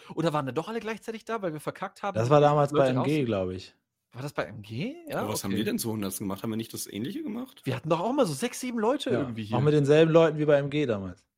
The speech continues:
Speaker 3: Stimmt, und dann kam doch noch Julius zum Schluss dazu. So
Speaker 1: Ja, genau.
Speaker 3: war das
Speaker 1: Ja.
Speaker 3: nämlich. Ja,
Speaker 1: Und das war eine
Speaker 3: das war
Speaker 1: ewig lange Folge und ich hatte am Ende überhaupt keinen Bock mehr, aber ich wollt's nicht sagen.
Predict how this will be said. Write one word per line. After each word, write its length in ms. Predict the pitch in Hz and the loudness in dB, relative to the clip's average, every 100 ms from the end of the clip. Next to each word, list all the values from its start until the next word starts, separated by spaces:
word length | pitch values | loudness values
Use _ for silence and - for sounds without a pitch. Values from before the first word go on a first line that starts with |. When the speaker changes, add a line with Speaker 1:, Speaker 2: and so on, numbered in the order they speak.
| - - | -18 -2
Speaker 3:
Stimmt, 300 | 165 - 294 | 0 2 2
und 60 | 202 | 2
dann 100 | 208 | 2
kam 160 | 202 233 | 2 0
doch 100 | 220 | 0
noch 120 | 196 | 0
Julius 440 | 139 208 302 214 - | 0 0 0 0 0
zum 120 | 147 | -2
Schluss 300 | - 127 - | -2 -4 -2
dazu. 420 | 110 - 104 90 - | -4 -4 -8 -8 -2
So 80 | 160 | 2
Speaker 1:
Ja, 80 | |
genau. 480 | 220 349 302 143 107 107 | 4 4 4 4 2 -4
Speaker 3:
war 140 | 104 | -6
das 160 | 90 - | -6 -4
Speaker 1:
Ja. 80 | 165 | -4
Speaker 3:
nämlich. 240 | 151 - - _ - _ _ | -4 -8 -20 _ -20 _ _
Ja, 140 | - 117 | -8 -2
Speaker 1:
Und 80 | 147 | 0
das 140 | 147 | 4
war 60 | 175 | 4
eine 80 | 175 | 4
Speaker 3:
das 80 | |
war 40 | 214 | 0
Speaker 1:
ewig 140 | 226 | 0
lange 180 | 214 185 | 0 0
Folge 300 | 175 190 208 | 2 2 2
und 80 | 139 | 0
ich 80 | 151 | -4
hatte 140 | 156 | -4
am 80 | 147 | -4
Ende 100 | 151 | -2
überhaupt 280 | 143 - - | -2 -2 -4
keinen 180 | 180 | -4
Bock 180 | 139 175 | -4 -4
mehr, 140 | 127 113 | 0 2
aber 100 | 147 | 2
ich 100 | - | 2
wollt's 180 | 156 160 | 0 0
nicht 140 | 147 | -4
sagen. 340 | 139 139 147 | 0 0 -2